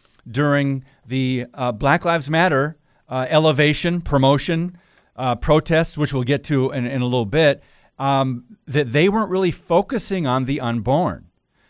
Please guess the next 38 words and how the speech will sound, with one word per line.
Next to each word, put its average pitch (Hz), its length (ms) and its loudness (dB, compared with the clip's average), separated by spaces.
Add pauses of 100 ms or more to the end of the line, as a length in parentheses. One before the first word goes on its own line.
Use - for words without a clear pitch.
(180)
And 135 220 -4
so 143 240 0
I'd 135 160 0
like 175 220 0
for 247 100 -12
you 214 40 -6
to 196 80 -4
just 151 200 -4
share 165 220 -2
a 147 40 0
little 143 200 0
bit 156 160 -2
about 147 260 0
that. 139 140 -2
That's 143 200 -4
one 190 140 -2
of 165 60 -4
the 127 100 -2
core 151 540 -2 (160)
values, 131 720 -4
i-, - 100 -16
if 127 400 -6
you 117 160 -2
will. 113 220 -2
It's 135 160 -10
one 139 160 -2
of 131 160 -2
the, 123 280 -4 (240)
um, 120 300 -2 (100)
talking 170 440 -2
points 101 420 -6
of 131 300 0
your 127 200 0
organization, 135 540 -4
Every 117 220 -6
Black 113 400 -6
Life 104 340 -8
Matters. 135 420 -8